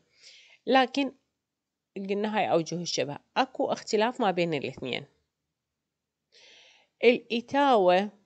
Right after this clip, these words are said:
تفرض على اليمن على فقط مالكي العقارات، بينما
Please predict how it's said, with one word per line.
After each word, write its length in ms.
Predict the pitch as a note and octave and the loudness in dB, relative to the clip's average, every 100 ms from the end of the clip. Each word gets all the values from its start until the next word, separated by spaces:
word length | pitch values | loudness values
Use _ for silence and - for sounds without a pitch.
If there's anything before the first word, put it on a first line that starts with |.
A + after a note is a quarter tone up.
| _ _ _ _ _ _ | _ _ _ _ _ _
تفرض 440 | B3+ A#3+ A#3 G3+ - | 0 4 4 4 2
على 220 | G3+ A#3 | -2 2
اليمن 300 | F#3+ F3 D#3+ - | 0 0 -4 -8
على 220 | - G3+ G3 | -4 -2 -2
فقط 380 | C4 - A3 | -4 -2 -4
مالكي 560 | G#3+ F#3 F#3 F#3+ - B3 | -2 -2 -2 -4 -6 -6
العقارات، 880 | A#3+ - D3 - D3+ C#3 A#2 A2+ - - _ _ _ _ _ _ _ _ _ _ _ _ _ _ - - - - | -4 -2 -4 -2 -2 0 -2 -4 -8 -14 _ _ _ _ _ _ _ _ _ _ _ _ _ _ -20 -20 -20 -2
بينما 520 | F#3+ G3+ E3 - | 2 4 2 -2